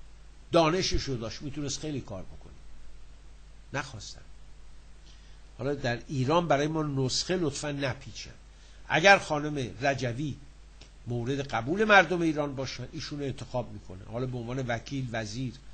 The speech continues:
هر چی، در هر مقام. حالا این بیرون این تبلیغاتو کردن درست نیست.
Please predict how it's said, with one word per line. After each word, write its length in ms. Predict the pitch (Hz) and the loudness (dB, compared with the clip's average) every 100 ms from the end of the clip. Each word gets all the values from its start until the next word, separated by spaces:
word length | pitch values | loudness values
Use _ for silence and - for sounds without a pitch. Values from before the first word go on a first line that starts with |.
| - - | -10 0
هر 120 | 180 | 0
چی، 180 | - - 101 | 0 -8 -4
در 160 | 117 | -2
هر 120 | 120 | -2
مقام. 340 | 131 107 90 71 - - - - - - - - - - - - - - - - - - | -2 -4 -10 -12 -16 -18 -18 -18 -18 -16 -16 -16 -16 -16 -18 -18 -18 -18 -16 -14 -12 -6
حالا 160 | 151 | -6
این 200 | 185 180 | -6 -8
بیرون 340 | 151 151 156 180 | -4 -2 0 -2
این 100 | 165 | -2
تبلیغاتو 640 | 131 120 123 117 113 107 | 0 0 -2 -4 -4 -6
کردن 580 | - 110 107 131 170 175 - - | -6 -6 -4 -6 -6 -12 -16 -10
درست 340 | 113 120 - 98 | -8 -6 -8 -12
نیست. 140 | - | -16